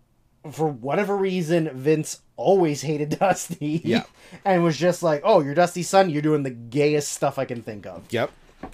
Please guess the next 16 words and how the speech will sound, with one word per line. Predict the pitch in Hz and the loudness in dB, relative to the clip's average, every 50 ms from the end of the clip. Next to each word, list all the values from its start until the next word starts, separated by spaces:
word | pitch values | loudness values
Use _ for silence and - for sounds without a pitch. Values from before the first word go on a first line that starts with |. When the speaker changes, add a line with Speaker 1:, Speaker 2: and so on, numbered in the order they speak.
| - - 165 | -12 -6 -2
Speaker 1:
Um, | 151 143 143 139 135 143 | 0 2 2 2 0 2
other, | - 190 202 202 220 - | 6 6 6 6 6 6
other | 165 - 214 208 190 | 6 6 8 8 6
than, | 175 175 170 | 6 6 4
like, | 180 165 147 151 | 4 2 0 0
all | 170 160 160 160 | 0 2 2 4
the | 151 151 | 2 2
gay | 143 139 147 139 135 | 2 0 0 0 0
stuff | - - - - - | -2 -4 -4 -4 -4
Vince | 123 117 101 - | -8 -10 -10 -10
does. | - 76 62 - - - - _ _ _ _ - - | -16 -18 -18 -18 -20 -20 -20 _ _ _ _ -14 -10
Speaker 2:
<laughs> | - - - 196 - - - - | -8 -4 -4 -4 -4 -4 -6 -2
Correct. | 147 110 69 67 - - - - - - - - - - - - - - - - | -2 -2 -2 -4 -10 -14 -18 -20 -20 -20 -20 -20 -20 -18 -18 -16 -16 -16 -10 -2
Speaker 1:
Uh, | 170 160 156 151 151 151 147 143 147 147 147 147 - | 2 2 4 4 4 4 4 4 4 2 0 -2 -6
so | - - 175 | -8 -4 0
next | 170 220 233 233 - - - - - - | 2 2 2 2 0 -8 -14 -14 -14 -18